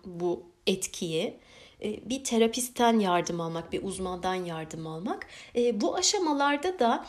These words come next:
bunu böyle sesli düşünmek, içindekini dışarı çıkarmak ve aynı zamanda seni tanıyan, seni bilen, senin süreçlerine şahit olan kişilerden de geri bildirim istemek. Yani aslında somut kanıtlar toplamak.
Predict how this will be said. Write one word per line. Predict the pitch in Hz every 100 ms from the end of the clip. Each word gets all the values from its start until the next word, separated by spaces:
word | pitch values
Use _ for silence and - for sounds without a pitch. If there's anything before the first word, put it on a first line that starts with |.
| - -
bunu | 214 294 330 269 - - -
böyle | 233
sesli | 226 226 220 320 359
düşünmek, | 392 - 247 202 214
içindekini | 220 - 226 247 277 311 220
dışarı | - 208 302
çıkarmak | - 311 254 214 214 294 -
ve | 190 -
aynı | 285 466 480 -
zamanda | 294 233 208 185 185 359
seni | - 285 311 349
tanıyan, | 330 277 240 220
seni | 226 196 202 262
bilen, | 294 233 202 202 - - - -
senin | - 202 294 392 392 -
süreçlerine | - 277 240 - 202 185 180
şahit | - 196 214 247
olan | 370 320 196
kişilerden | 196 - 202 196 196 240 381 320
de |
geri | 175 202 269 311
bildirim | 269 196 180 170
istemek. | - - 165 160 160
Yani | 202 285 330 233
aslında | 294 - 220 220
somut | 285 - 220 339 -
kanıtlar | 247 214 202 214 233 247
toplamak. | 185 - 165 156 147 - -